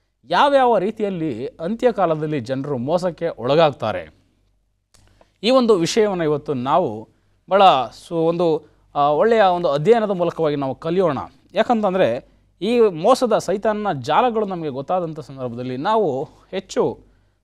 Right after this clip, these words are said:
ದೇವರಲ್ಲಿ ದೃಢವಾಗಿ, ಹೆಚ್ಚು ಜಾಗರೂಕರಾಗಿ ನಾವು ಇರಲಿಕ್ಕೆ ಅದು ಭಾಳ ಸಹಾಯವನ್ನು ನಮಗೆ ಮಾಡುವಂಥದ್ದಾಗಿದೆ ಪ್ರಿಯರೇ. ಆ ಕಾರಣದಿಂದ ಇವತ್ತು ಸತ್ಯವೇದದಲ್ಲಿ ನೋಡುವಂಥ ಸಂದರ್ಭದಲ್ಲಿ ಒಂದೆರಡು ವಾಕ್ಯಗಳನ್ನ ಓದ್ಕೊಳ್ಳುವುದರ ಮೂಲಕ ನಾವು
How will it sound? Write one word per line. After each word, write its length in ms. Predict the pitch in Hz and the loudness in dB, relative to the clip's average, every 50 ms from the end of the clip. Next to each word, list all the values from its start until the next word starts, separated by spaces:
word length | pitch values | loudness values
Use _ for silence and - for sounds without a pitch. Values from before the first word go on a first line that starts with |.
| _ 110 | _ -8
ದೇವರಲ್ಲಿ 420 | 123 175 233 247 240 208 202 180 143 | -2 0 2 2 2 0 -2 -4 -4
ದೃಢವಾಗಿ, 600 | 139 143 139 147 147 143 123 107 95 90 85 - _ _ _ _ _ _ - | -4 -4 -2 -2 0 -2 -2 -4 -6 -12 -16 -20 _ _ _ _ _ _ -6
ಹೆಚ್ಚು 540 | 185 220 220 - - 254 165 131 135 165 - - _ _ - | -6 -6 -4 -2 -2 0 0 0 -2 -4 -8 -12 _ _ -20
ಜಾಗರೂಕರಾಗಿ 760 | 90 90 - 127 156 214 233 262 262 247 - 226 214 214 202 190 | -16 -6 0 4 4 4 4 4 0 0 -2 0 0 0 -2 -2
ನಾವು 180 | 185 185 170 | -4 -4 -4
ಇರಲಿಕ್ಕೆ 440 | 156 147 151 156 180 175 160 - 160 | -4 -4 -4 -4 -4 -6 -6 -4 -4
ಅದು 160 | 123 131 135 | -4 -2 -4
ಭಾಳ 240 | 127 117 135 147 156 | -4 -2 0 2 2
ಸಹಾಯವನ್ನು 580 | 147 - - 127 113 - 160 180 180 170 151 147 | 2 0 -4 -8 -6 -4 -2 -2 -2 -2 -4 -6
ನಮಗೆ 180 | 131 120 117 | -8 -8 -10
ಮಾಡುವಂಥದ್ದಾಗಿದೆ 720 | 110 101 104 104 101 104 104 95 98 95 95 95 95 92 87 | -10 -10 -10 -10 -10 -12 -14 -16 -18 -18 -20 -20 -20 -20 -20
ಪ್ರಿಯರೇ. 240 | _ _ 92 85 _ _ _ _ _ | _ _ -20 _ _ _ _ _ _
ಆ 100 | - 170 | -6 -4
ಕಾರಣದಿಂದ 480 | 214 - 214 202 185 156 151 147 139 143 131 95 104 - _ _ _ _ _ _ | -2 0 0 0 0 0 -2 -2 0 0 0 0 -2 -6 _ _ _ _ _ _
ಇವತ್ತು 180 | - 160 160 160 | -8 -8 -6 -4
ಸತ್ಯವೇದದಲ್ಲಿ 480 | - 208 196 202 226 214 202 196 180 160 | -4 -2 0 2 2 2 2 2 2 2
ನೋಡುವಂಥ 300 | 156 160 160 156 151 156 | 2 2 2 0 -2 -4
ಸಂದರ್ಭದಲ್ಲಿ 500 | - - 160 175 - 240 135 156 220 220 | -6 -6 -6 -6 -4 -4 -2 -2 0 0
ಒಂದೆರಡು 380 | 214 208 208 233 247 247 226 | 0 2 4 6 6 6 6
ವಾಕ್ಯಗಳನ್ನ 480 | 190 180 190 - 214 196 196 190 185 180 | 4 2 2 0 -2 -2 -2 -2 -2 0
ಓದ್ಕೊಳ್ಳುವುದರ 640 | 160 156 143 160 185 170 - - 175 170 165 156 151 | 0 0 0 0 -2 -4 -4 -8 -8 -6 -6 -6 -6
ಮೂಲಕ 300 | 147 147 165 165 160 165 | -4 -4 -4 -6 -6 -6
ನಾವು 420 | 160 139 123 131 135 117 95 101 | -6 -6 -4 -4 -4 -4 -6 -8